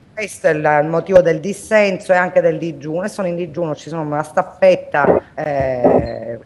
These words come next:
sì, sì, mm, sono ospeda-, eh, sì, ospedale, personale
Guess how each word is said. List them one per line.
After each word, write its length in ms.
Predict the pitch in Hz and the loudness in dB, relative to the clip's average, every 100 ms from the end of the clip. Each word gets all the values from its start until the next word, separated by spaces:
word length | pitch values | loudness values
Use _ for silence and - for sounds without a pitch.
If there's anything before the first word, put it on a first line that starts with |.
| _ | _
sì, 200 | 156 143 | -10 -10
sì, 400 | - - - 180 - | -2 0 0 -4 -12
mm, 460 | 143 139 127 - 120 - - - _ - - 151 - | -12 -10 -8 -8 -10 -18 -20 -20 _ -20 -18 -14 -14
sono 460 | - 185 151 - - 165 | -2 -2 -2 -6 -10 -10
ospeda-, 460 | 165 - 185 202 | -6 0 2 2
eh, 120 | - | 0
sì, 200 | 156 147 | -6 -4
ospedale, 640 | 147 131 - 139 135 135 135 | -4 -4 -2 0 0 -2 -2
personale 1600 | 170 127 - _ _ _ _ _ _ _ _ _ - 196 180 | -4 -6 -14 _ _ _ _ _ _ _ _ _ -2 0 0